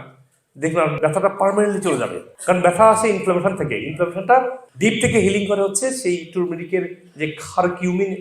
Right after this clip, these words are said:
একটা কম্পোনেন্ট। প্রত্যেকটা মেডিসিন একটা কেমিক্যাল থাকে, থাকে না? এটা আমাদের শরীরে গিয়ে কিন্তু বের হয় না, শরীর থেকে যায় কিন্তু।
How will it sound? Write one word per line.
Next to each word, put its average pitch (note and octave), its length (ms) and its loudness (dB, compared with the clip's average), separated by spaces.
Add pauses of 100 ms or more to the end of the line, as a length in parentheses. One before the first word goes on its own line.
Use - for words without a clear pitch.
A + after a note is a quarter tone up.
একটা C3+ 420 0 (400)
কম্পোনেন্ট। C3 520 -2 (260)
প্রত্যেকটা B3 380 4
মেডিসিন G#3+ 340 4
একটা A3+ 120 0
কেমিক্যাল G3+ 360 2
থাকে, D3+ 200 0
থাকে F#3 160 -4
না? C#4+ 380 -4
এটা F3+ 180 2
আমাদের G#3+ 180 2
শরীরে G3 340 0
গিয়ে G#3+ 80 0
কিন্তু G3 220 -6
বের E3 240 2
হয় D3 100 2
না, F#2 140 -2 (300)
শরীর E3 260 -2
থেকে G3 200 2
যায় F#3 140 4
কিন্তু। B2+ 220 -4